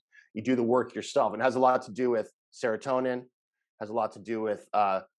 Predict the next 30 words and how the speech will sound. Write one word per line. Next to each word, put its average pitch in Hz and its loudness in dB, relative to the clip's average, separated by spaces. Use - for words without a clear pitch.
the 107 -6
breathing 127 0
and 110 -8
the 95 -6
oxygen 117 0
content 117 -4
during 98 -6
breath 117 2
work 120 0
and 101 -6
how 110 2
that's 107 -4
shifting 123 -4
through 117 -6
your 98 -6
body 113 2
and 107 -10
the 90 -12
tissues. 120 -2
It - -20
also 147 4
has 123 2
to 131 -6
do 120 0
with - 0
your 110 -4
intentions, 104 -6
'cause 123 2
you 170 2
can, 139 2